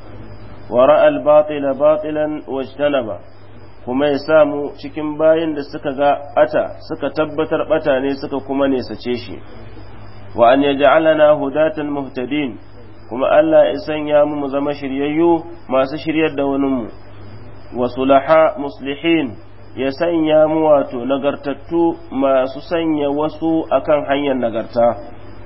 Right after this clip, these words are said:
Wa Allah ya ziga qulubana, muna roƙon kada Allah ya karkatar da zukatanmu, ba'da idh hadana, bayan ya riga ya shirye mu. Wa yahaba lana minhu rahmatan,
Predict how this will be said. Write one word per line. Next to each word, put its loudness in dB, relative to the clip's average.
Wa 6
Allah 6
ya -2
ziga -6
qulubana, 0
muna 2
roƙon -6
kada -2
Allah 2
ya -6
karkatar -6
da -4
zukatanmu, -4
ba'da 6
idh -6
hadana, 4
bayan 0
ya 2
riga -2
ya -2
shirye -6
mu. -10
Wa -2
yahaba 6
lana 4
minhu -2
rahmatan, -4